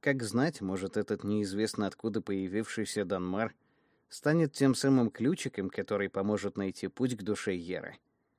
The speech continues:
Может, именно этот никому неизвестный мальчишка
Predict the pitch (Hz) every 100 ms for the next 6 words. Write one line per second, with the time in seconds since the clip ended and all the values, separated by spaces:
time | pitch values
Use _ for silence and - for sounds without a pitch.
0 | _ _ _ _ - 104 110 117 123 117
1 | 113 107 - 135 - 101 95 - 104 113
2 | 107 104 95 107 - 104 92 90 - 156
3 | - -